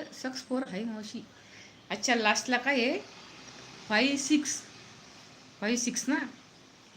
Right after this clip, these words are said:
फोर आहे. फाय सिक्स फोर. ओके. अगर तुझा नंबर काही चुकीचा निघाला, माझ्याशी गाठ आहे तुझी. काय?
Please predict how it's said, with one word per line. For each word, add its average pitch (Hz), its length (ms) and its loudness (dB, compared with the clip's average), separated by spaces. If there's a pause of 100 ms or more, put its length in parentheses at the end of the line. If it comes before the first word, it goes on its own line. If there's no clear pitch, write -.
(120)
फोर 226 180 0
आहे. 190 200 -2 (580)
फाय 190 160 -2
सिक्स - 300 -6
फोर. 185 220 -6 (500)
ओके. 202 280 -6 (1120)
अगर 214 180 4
तुझा 262 160 2
नंबर 247 260 4
काही 254 140 4
चुकीचा 254 360 -2
निघाला, 220 400 2 (600)
माझ्याशी 202 360 -2
गाठ 208 240 -2
आहे 202 80 -6
तुझी. 196 200 -6 (1040)
काय? 214 200 -2